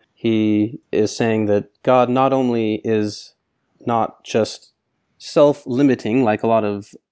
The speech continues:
open theists would say, like, you know, God could, but he's just choosing not to for, you know, various reasons, but he literally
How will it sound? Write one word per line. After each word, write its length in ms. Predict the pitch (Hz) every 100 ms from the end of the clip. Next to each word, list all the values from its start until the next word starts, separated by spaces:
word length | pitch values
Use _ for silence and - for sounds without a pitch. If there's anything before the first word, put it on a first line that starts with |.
| -
open 300 | 143 135 123
theists 480 | - 117 113 - -
would 260 | 113 110
say, 400 | 110 - 101 135
like, 260 | 127 123 143
you 60 | 202
know, 120 | 147
God 420 | 160 151 139 131
could, 340 | - 202 185
but 80 | 156
he's 220 | 143 127
just 280 | - 147 -
choosing 340 | - 139 131 123
not 260 | 117 -
to 280 | - 117 117 - _ _ -
for, 420 | 110 107 104 104 -
you 100 | 120
know, 200 | 107 101
various 360 | 101 110 107 -
reasons, 480 | 107 104 104 101 -
but 240 | 123 117
he 160 | - 117
literally 720 | 113 143 143 131 120 117